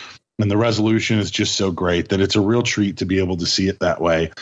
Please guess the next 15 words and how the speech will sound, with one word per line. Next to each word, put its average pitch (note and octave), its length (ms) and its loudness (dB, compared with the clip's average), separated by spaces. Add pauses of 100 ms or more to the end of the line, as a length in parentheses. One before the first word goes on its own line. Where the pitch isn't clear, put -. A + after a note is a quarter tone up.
(260)
And G#3+ 140 2
the A3 60 0
Christopher G#3 440 0
Nolan F3+ 320 0
interview C#3+ 560 0
was, B2+ 640 0 (120)
was C3 360 0
interesting. A2 540 -2 (500)
I, D3+ 60 2
s-, C#3+ 180 -2
I C3+ 100 2
say F3 180 0
interesting D#3 580 0
just C3 240 -2
because A#2 480 0